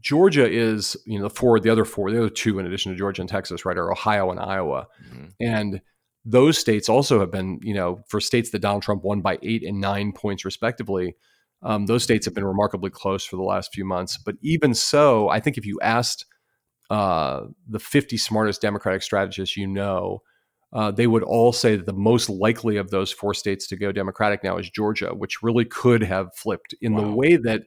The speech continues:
Speaker 1: when Obama won Virginia in two thousand eight, I don't know, but we, like, this two thousand eight now seems like ancient history, but I was talking
Speaker 2: Yeah.
Speaker 1: to Plouffe about, David Plouffe about this the other day. People thought Obama was nuts to devote a lot of time, effort, and energy to campaigning in Virginia. It was a red state,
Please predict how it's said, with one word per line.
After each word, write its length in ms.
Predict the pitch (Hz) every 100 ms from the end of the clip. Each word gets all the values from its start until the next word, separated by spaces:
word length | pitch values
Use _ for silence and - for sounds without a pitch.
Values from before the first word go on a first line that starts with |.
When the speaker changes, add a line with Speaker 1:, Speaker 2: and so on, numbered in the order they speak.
| _ _ _
Speaker 1:
when 160 | 113 117
Obama 540 | 113 107 123 170 190 131
won 540 | 101 110 113 113 110
Virginia 520 | 110 98 104 98 92
in 100 | 85
two 140 | 95 98
thousand 320 | 82 90 67
eight, 240 | 57 62 -
I 80 | 113
don't 80 | 113
know, 140 | 92 -
but 120 | 92
we, 140 | 101 -
like, 200 | 92 95 -
this 180 | - -
two 140 | - 120
thousand 220 | 107 101
eight 80 | 98
now 80 |
seems 240 | 101 117 113
like 120 | 95
ancient 360 | 98 - - -
history, 320 | 98 - 87
but 120 | 95
I 60 | 92
was 120 | -
talking 220 | 117 120
Speaker 2:
Yeah. 100 | 82
Speaker 1:
to 60 | -
Plouffe 240 | 113 -
about, 260 | 98 92 -
David 220 | 104 85
Plouffe 220 | 107 104
about 180 | 78 78
this 140 | 92
the 80 | 78
other 100 | 71
day. 180 | 71 - _ - - _ _ _ _ -
People 220 | 113 -
thought 280 | - 123 110
Obama 340 | 107 110 104
was 200 | 95 90
nuts 540 | 92 98 80 - - - _ _ _ _ -
to 180 | 123
devote 340 | 107 95 107 95
a 60 |
lot 180 | 95 104
of 80 | 98
time, 320 | - 110 104 -
effort, 220 | 101 95
and 80 | 90
energy 380 | 95 95 - 90
to 60 |
campaigning 500 | 95 98 92 95 92
in 120 | 92
Virginia. 360 | 95 92 95 87
It 80 | 104
was 120 | 127
a 40 |
red 360 | 147 120 131 113
state, 420 | - 156 131 -